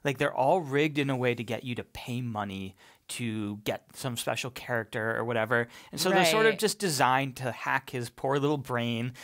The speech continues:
Speaker 1: to make him lose in really frustrating ways until he decides to pay money. Which,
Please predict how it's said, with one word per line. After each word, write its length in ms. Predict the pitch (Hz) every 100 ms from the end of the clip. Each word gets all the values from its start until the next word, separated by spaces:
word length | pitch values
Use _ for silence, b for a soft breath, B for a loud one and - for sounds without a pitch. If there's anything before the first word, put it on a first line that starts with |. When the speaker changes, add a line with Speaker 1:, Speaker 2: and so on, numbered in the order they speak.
| B
Speaker 1:
to 80 | -
make 280 | 127 127 127
him 260 | 139 127 135
lose 320 | 143 151 135
in 120 | 123
really 280 | 127 143 143
frustrating 560 | - 131 - 127 131 120
ways 240 | 113 110
until 280 | 104 - 117
he 100 | 113
decides 400 | - 117 101 -
to 80 | -
pay 140 | 113
money. 380 | 120 170 117 - B B B B B -
Which, 220 | 147 127